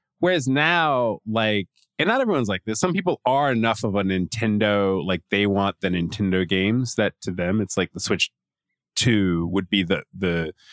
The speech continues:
only thing on the market. But I'm, I'm the kind of person, I'm the kind of gamer. I have a P C, right? I have, like, a good graphics card.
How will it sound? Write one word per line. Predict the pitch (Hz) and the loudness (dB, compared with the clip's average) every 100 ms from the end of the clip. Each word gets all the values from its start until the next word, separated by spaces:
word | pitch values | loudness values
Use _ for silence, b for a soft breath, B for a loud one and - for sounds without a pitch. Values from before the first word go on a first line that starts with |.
| B B _ | B B _
only | 139 123 | 2 2
thing | 110 101 | 2 0
on | |
the | 90 | 0
market. | 92 135 113 98 | 2 2 0 -2
But | 87 - | -2 0
I'm, | 196 233 196 - | 2 0 -2 0
I'm | 185 208 | 0 0
the | 190 | 0
kind | 170 151 | 0 0
of | 117 | 0
person, | 120 107 107 | -2 0 0
I'm | 113 | 0
the | 123 | 0
kind | 127 107 | 0 0
of | 87 | 0
gamer. | 92 87 87 98 | 0 0 0 0
I | |
have | 107 | 0
a | 87 | -4
P | - 104 90 | -4 -4 -4
C, | - 80 87 98 | -4 -2 -2 -2
right? | 95 95 | -2 0
I | |
have, | 90 92 | 0 -2
like, | 90 | -4
a | 87 | -2
good | 95 85 | -2 -2
graphics | 82 78 78 - | -2 -2 -4 -4
card. | 80 80 | -2 -2